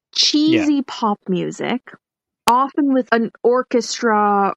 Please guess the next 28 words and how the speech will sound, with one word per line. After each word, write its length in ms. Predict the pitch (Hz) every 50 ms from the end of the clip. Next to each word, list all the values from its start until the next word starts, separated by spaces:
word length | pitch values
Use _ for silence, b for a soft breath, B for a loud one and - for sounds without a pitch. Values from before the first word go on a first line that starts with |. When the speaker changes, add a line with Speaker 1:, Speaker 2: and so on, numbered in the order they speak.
| - -
Speaker 1:
supporting. 1160 | - - - - 214 - - - - 208 202 202 196 196 196 190 190 185 185 185 190 185 185 180
Speaker 2:
Not 180 | 175 196 208
always, 440 | 202 170 139 117 104 87 85 85 -
Speaker 1:
Not 100 | - -
Speaker 2:
but, 80 | - 143
Speaker 1:
always. 380 | 208 90 - - - 92 98
Speaker 2:
like, 100 | 104 151
often. 320 | 156 151 143 - - 139 120
You're, 180 | 107 131 143
I, 200 | 220 - 151 208
Speaker 1:
Uh, 20 | 202
Speaker 2:
this 140 | 208 -
is 100 | 160 151
something 220 | 143 151 156 151 139
I 80 | 135
was 100 | 135 131 123
gonna 120 | 135 131
bring 160 | 113 131 127
up 140 | 123 117 -
too. 160 | - - 127
It's 100 | 110 92
also 200 | 123 127 131 131
kinda 200 | 151 - 160 147
like, 100 | 143 135
kind 160 | - 151 156 143
of 80 | 127
like 160 | 143 139 -
that 280 | - 143 131 120 - -